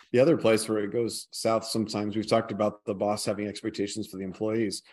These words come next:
The other place it goes south is the employee has expectations of the boss.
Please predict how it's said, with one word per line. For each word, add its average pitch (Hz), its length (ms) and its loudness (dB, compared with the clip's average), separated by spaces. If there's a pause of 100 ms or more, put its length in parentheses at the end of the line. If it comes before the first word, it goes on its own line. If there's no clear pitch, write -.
(260)
The 104 60 2
other 120 140 6
place 139 240 4
it 143 80 0
goes 135 240 2
south 143 260 2
is 98 120 -6
the 110 80 -6
employee 110 380 2
has 98 160 0
expectations 95 640 -4
of 85 80 -10
the 90 60 -6
boss. - 500 -8